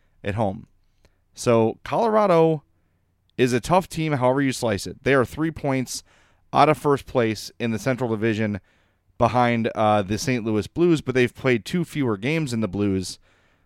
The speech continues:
They are s-, that forty-five points is also second in the Western Conference. They're a plus twenty-eight in goal differential. That is a league-leading,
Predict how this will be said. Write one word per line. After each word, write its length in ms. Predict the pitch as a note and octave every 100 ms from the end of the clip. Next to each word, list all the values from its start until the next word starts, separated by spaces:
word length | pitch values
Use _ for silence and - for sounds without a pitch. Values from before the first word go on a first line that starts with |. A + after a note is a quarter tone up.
| _ _
They 240 | - B2 C#3
are 300 | B2 A#2 G#2+
s-, 200 | F#2+ - _ _ _ _
that 300 | C3+ C3+ -
forty-five 420 | D3 C#3+ A#2+ A#2+
points 220 | B2+ A#2+
is 60 | A2
also 220 | A#2+ A2
second 300 | - C3+ A2+
in 60 | G#2
the 80 | G#2+
Western 320 | A2+ G2+ G2
Conference. 500 | B2 A#2 G2+ E2 - _ _ _
They're 180 | C3+ C#3
a 60 | A#2
plus 360 | - D#3 -
twenty-eight 720 | - D3 C#3 A2+ A2+ A2+ - - _ _ _ _ _ -
in 180 | A2+ G#2+
goal 220 | B2+ C3
differential. 520 | A2+ G2+ G#2 F#2+ G2+
That 200 | F#2+ A#2+
is 180 | A#2 G2+
a 280 | A2 G#2 G#2
league-leading, 1120 | F#2+ G#2 B2 A#2+ A#2 - A2 A2 A2 G#2+